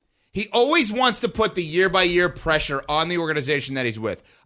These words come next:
I believe if LeBron James ever came out and said, "Guys, I'm never leaving the Lakers. I'm not playing anywhere else. I'm gonna sign an extension in the offseason," that more guys would be likely to join him. I think he cost himself great players in Cleveland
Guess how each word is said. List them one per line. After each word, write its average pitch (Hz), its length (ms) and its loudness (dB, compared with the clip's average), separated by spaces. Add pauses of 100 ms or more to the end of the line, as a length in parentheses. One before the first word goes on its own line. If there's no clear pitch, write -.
I 196 140 4
believe 269 320 0
if 208 80 -2
LeBron 180 400 0
James 160 340 0
ever 165 240 -2
came 180 240 -6
out 160 140 -2
and 143 120 -10
said, 135 260 -4 (100)
"Guys, 180 380 0 (280)
I'm 151 220 -2
never 175 240 2
leaving 160 240 -2
the 151 80 -6
Lakers. 139 480 -6
I'm 143 160 -4
not 165 240 0
playing 170 260 -2
anywhere 165 220 -2
else. 135 280 -4
I'm 131 80 -8
gonna 139 140 -4
sign 160 200 0
an 180 80 -4
extension 180 400 -4
in 180 40 -8
the 180 60 -2
offseason," 139 600 -4 (260)
that 151 120 -2
more 170 360 0
guys 185 280 2
would 156 100 -4
be 151 80 -4
likely 147 380 -2
to 147 80 -2
join 135 220 -2
him. 120 80 -8 (160)
I 196 100 4
think 233 140 -2
he 220 80 -2
cost 190 400 -2
himself 185 340 -2
great 170 240 -2
players 160 360 0
in 139 80 -6
Cleveland 160 460 -4